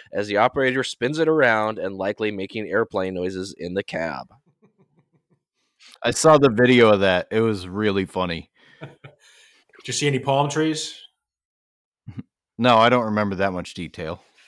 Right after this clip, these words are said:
Speaker 1: Yeah, see, I, I figured, I
Speaker 2: Um,
Speaker 1: figured everybody's probably seen this one, but you might not remember where it,
Speaker 3: I
Speaker 1: where
Speaker 3: have
Speaker 1: it
Speaker 3: not.
Speaker 1: was.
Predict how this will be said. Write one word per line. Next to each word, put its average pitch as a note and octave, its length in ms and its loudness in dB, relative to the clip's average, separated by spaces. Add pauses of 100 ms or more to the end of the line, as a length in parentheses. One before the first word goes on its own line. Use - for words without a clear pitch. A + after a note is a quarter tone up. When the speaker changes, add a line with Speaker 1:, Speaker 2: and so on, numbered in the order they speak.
Speaker 1:
Yeah, A2+ 280 -2
see, B2+ 180 -2
I, A2+ 220 0
I - 20 -4
figured, E3+ 380 2
I - 80 -2
Speaker 2:
Um, G2 60 -4
Speaker 1:
figured F3 300 0
everybody's D#3 540 0
probably D3 380 2
seen C#3 260 -4
this C#3 180 -6
one, C#3 320 -4
but A2+ 160 0
you G2+ 120 -10
might A#2 200 -2
not A2+ 140 -6
remember A2 340 -4
where G#2+ 200 2
it, - 100 -10 (100)
Speaker 3:
I G2 60 -4
Speaker 1:
where G#2+ 80 0
Speaker 3:
have G#2 80 0
Speaker 1:
it - 40 -4
Speaker 3:
not. C3 300 0
Speaker 1:
was. - 200 -20